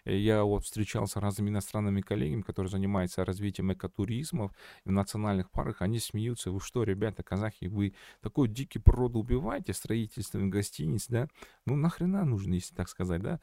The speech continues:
Э, иностранному туристу, он уже пожил там в пятизвездочном гостинице. Ему интересно вот дикая степь, как до этого жили номады, кочевники, посмотреть там,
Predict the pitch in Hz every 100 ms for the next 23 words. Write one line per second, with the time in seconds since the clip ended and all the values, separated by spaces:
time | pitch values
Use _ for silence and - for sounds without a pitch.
0 | - - - 110 101 107 110 113 127 131
1 | 127 127 123 117 101 - 104 98 - 110
2 | 139 104 135 - 95 101 135 - 87 -
3 | - 87 95 110 98 - 82 85 - -
4 | - 113 104 143 135 117 120 120 135 -
5 | 107 104 - - - - 113 139 - 98
6 | 90 - - 104 101 - 107 107 107 110
7 | 104 95 95 98 107 98 90 87 101 101
8 | 90 82 - - 95 101 87 85 - -
9 | - 85 95 92 - 73